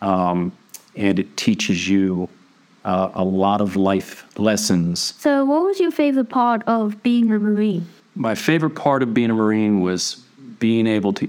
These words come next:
Speaker 1: influence the Marines who worked for me, to be able to guide them, lead them, teach them, and mentor them, um, based on my prior experiences in the Marines. And to be able to, uh, it's almost like raising children, to be,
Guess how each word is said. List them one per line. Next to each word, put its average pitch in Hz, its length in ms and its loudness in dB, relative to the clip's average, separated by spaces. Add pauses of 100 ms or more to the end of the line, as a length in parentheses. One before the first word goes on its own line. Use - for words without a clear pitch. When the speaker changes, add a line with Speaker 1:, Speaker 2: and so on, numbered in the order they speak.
(120)
Speaker 1:
influence 117 840 0
the - 140 -6
Marines 98 880 0
who - 180 -4
worked 95 420 -2
for 98 340 0
me, 92 280 -4 (180)
to - 80 -6
be 104 220 0
able 98 140 -2
to 98 80 -2
guide 101 440 0
them, 104 360 2
lead 101 420 0
them, 104 360 2 (380)
teach - 440 -2
them, 117 380 2
and 92 280 0
mentor 101 480 0
them, 95 400 -4 (600)
um, 90 300 0
based 101 340 -2
on 90 220 0
my 107 260 0
prior 90 400 -2
experiences 85 680 -4
in 85 80 0
the 90 80 -2
Marines. 92 520 -4 (400)
And 92 440 0
to - 80 -4
be 101 240 2
able 98 200 0
to, 101 460 0
uh, 110 380 0
it's 120 160 -2
almost 123 240 2
like 104 120 -2
raising 104 360 2
children, - 480 -2
to - 120 -8
be, 104 460 0